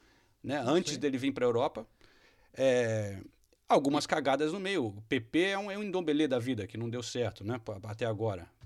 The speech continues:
Speaker 2: E, e,
Speaker 1: Aí.
Speaker 2: e, e, e o Arsenal trouxe o Lino Souza também, que veio do West Brom pro, pro Arsenal, dezessete anos, também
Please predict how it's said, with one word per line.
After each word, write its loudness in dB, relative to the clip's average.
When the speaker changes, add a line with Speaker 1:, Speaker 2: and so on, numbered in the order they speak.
Speaker 2:
E, -4
e, -4
Speaker 1:
Aí. -2
Speaker 2:
e, 0
e, -2
e 0
o 6
Arsenal 2
trouxe 0
o 4
Lino 0
Souza 2
também, -4
que -10
veio -4
do -2
West 0
Brom -4
pro, -4
pro 0
Arsenal, 4
dezessete 0
anos, 0
também -4